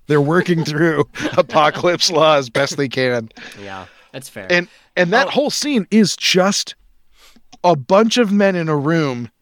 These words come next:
Speaker 1: shouting either "no contest" or "nobody showed."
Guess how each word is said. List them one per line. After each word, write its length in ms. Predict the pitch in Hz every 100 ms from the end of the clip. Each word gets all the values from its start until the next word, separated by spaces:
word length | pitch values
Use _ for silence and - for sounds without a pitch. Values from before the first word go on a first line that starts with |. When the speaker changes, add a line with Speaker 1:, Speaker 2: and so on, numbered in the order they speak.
| -
Speaker 1:
shouting 640 | - - 160 165 160 151
either 420 | 139 147 123 117 - _ _ _ -
"no 280 | 98 135 233
contest" 840 | 226 240 196 165 165 156 143 - - _ -
or 140 | 123
"nobody 540 | 104 98 135 160 160 143
showed." 480 | - 143 110 92